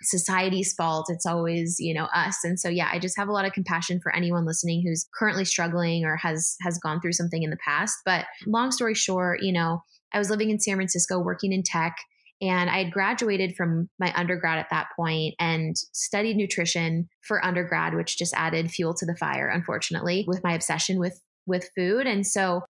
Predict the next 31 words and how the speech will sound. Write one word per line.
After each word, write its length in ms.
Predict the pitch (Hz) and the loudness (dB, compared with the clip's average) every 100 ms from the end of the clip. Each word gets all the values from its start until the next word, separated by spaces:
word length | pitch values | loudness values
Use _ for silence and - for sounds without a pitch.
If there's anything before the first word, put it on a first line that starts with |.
| - | -2
I 60 | |
really 260 | 226 226 262 | 0 2 0
was 140 | 294 | 0
just 180 | 302 - | -2 -2
tired. 480 | - 156 214 170 - | -2 2 2 2 0
You 120 | 190 | 0
know, 100 | 190 | 2
I 120 | 170 | 2
was 140 | 175 180 | 2 2
mentally 480 | 170 170 185 202 190 | 2 2 0 0 0
so 400 | - - 180 196 | 2 2 2 0
exhausted 720 | 175 165 151 160 - 185 170 | 0 0 0 -2 0 0 2
of, 160 | 160 - _ - | 0 -4 _ -4
of 340 | 180 175 165 | 0 0 0
just 200 | 175 180 | 0 0
tracking 540 | - - - 233 254 233 | 0 -2 -2 -2 0 0
every 220 | 226 233 | 0 -2
calorie 640 | - - 240 220 202 196 | -2 0 0 2 2 2
and, 360 | 190 - 196 190 | 2 2 0 0
you 120 | 208 | 0
know, 100 | 190 190 | 0 -2
thinking 280 | 247 240 247 | -2 0 2
about 200 | 214 - | 2 2
everything 300 | 190 202 196 | 2 0 0
I 40 | 185 | 0
was 120 | 185 | -2
putting 200 | - 196 | -2 0
in 60 | 190 | 2
my 120 | 180 | 2
mouth. 360 | 170 165 170 175 | 2 2 0 0
And 200 | 180 165 | -2 -2